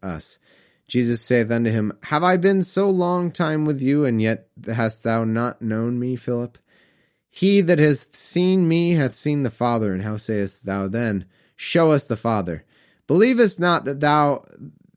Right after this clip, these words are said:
believest thou not that I am the Father, and the Father in me? The words that I spake unto you, I speak not of myself,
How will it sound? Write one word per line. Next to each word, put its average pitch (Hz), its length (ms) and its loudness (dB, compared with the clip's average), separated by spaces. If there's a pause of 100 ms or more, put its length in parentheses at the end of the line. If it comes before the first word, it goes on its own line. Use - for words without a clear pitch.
(140)
believest 185 540 0
thou 143 180 2
not 147 400 0
that 120 120 -2
I 135 180 0
am 117 120 0
the 101 80 -2
Father, 90 560 -4
and 104 160 -6
the 98 60 -6
Father 113 380 -2
in 101 160 -2
me? 117 200 -4
The 101 100 -2
words 151 400 2
that 131 100 0
I 135 160 2
spake 131 440 -2
unto 131 200 -2
you, 101 300 0
I - 80 -8
speak 110 340 -10
not 104 220 -4
of 87 60 -6
myself, 85 560 -8